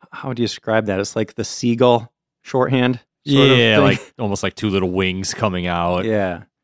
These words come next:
Speaker 2: And now it's just a generic word to describe whatever happens to be the design on the back pocket.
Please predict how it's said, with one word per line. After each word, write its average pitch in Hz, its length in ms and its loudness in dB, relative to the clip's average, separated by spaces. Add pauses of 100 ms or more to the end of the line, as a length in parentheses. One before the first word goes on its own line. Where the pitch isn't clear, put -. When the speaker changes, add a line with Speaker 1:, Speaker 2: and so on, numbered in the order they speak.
(120)
Speaker 2:
And 95 340 -2
now 123 260 4
it's - 140 -2
just 113 240 -2
a 101 60 -2
generic 95 460 0
word 92 280 -2
to 82 80 -16
describe 82 640 -4
whatever 95 520 0
happens 85 440 -4
to - 80 -14
be 82 140 -12
the 76 120 -16
design 73 480 -12
on 69 120 -18
the 71 80 -20
back - 260 -20
pocket. - 320 -20